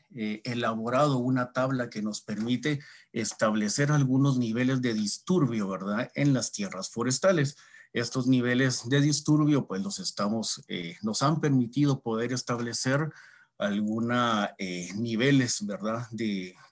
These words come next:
o magnitud, y con ello poder establecer o identificar algunas medidas de intervención que se pueden estar trabajando. Como les había comentado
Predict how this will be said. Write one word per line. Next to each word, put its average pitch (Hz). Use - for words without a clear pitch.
o 117
magnitud, 110
y 190
con 156
ello 156
poder 127
establecer 131
o 143
identificar 123
algunas 107
medidas 104
de 110
intervención 98
que 107
se 87
pueden 85
estar -
trabajando. 113
Como 127
les 139
había 165
comentado 170